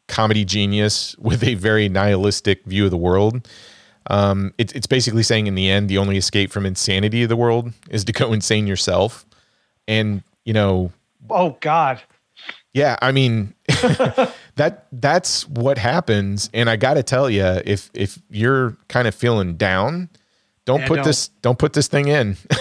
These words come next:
Speaker 1: I, I think you've gotta
Speaker 2: Watch Dumb-, if you're feeling bad, watch Dumb and Dumber. Don't watch <laughs> Brazil.
Speaker 1: Yeah, go watch Kung Fu Panda or something
Speaker 2: Yeah.
Speaker 1: like that. Um,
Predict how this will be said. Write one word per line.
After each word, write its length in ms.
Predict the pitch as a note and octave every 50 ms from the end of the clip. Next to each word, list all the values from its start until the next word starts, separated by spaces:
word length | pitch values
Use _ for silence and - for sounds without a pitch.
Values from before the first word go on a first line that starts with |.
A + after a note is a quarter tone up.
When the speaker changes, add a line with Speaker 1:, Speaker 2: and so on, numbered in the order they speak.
| - - - - -
Speaker 1:
I, 320 | D3 - - C#3 D3+ D#3 C#3+ G#2
I 80 | D3
think 240 | C#3 C#3 E3 D3 -
you've 140 | D#3+ C#3+ A#2
gotta 160 | B2+ B2 A#2+
Speaker 2:
Watch 180 | - - G3+ F#3+
Dumb-, 300 | G3+ F#3+ - - C4+ -
if 140 | - - -
you're 100 | B3+ A#3+
feeling 240 | B3+ C4 B3 A3+ F#3+
bad, 320 | G3+ F#3+ - F3 D#3+ D3
watch 200 | F3 E3+ D#3 E3
Dumb 220 | D#3 F3 E3+ E3+ F3+
and 80 | D#3+
Dumber. 300 | C#3 D#3 D#3+ D3+ C#3+ C3+
Don't 220 | B2+ D3+ - G#3 A3
watch 460 | F#3+ D3+ G#3 F3+ D#3+ - - - F#3 D#3
<laughs> 0 |
Brazil. 640 | - D#3+ G3 F#3 D3 D3+ E3+ E3 E3 F3+ G3+ G3+ D3 C3+
Speaker 1:
Yeah, 120 | B2+ B2
go 100 | B2+ D3
watch 160 | D#3+ D3+ -
Kung 200 | - E3+ D3+ C#3
Fu 160 | - - C#3
Panda 480 | - - A#2+ A#2+ B2+ A#2+ G2+ F#2 F#2 F2+
or 80 | F#2 G2
something 380 | - - D#3+ - - G#3 F#3+ F3+
Speaker 2:
Yeah. 120 | F3 E3+
Speaker 1:
like 80 | D#3 C#3
that. 260 | A#2 A2+ G#2 - -
Um, 420 | A#2 A2+ A2 G#2 G2+ G#2 G2 F#2+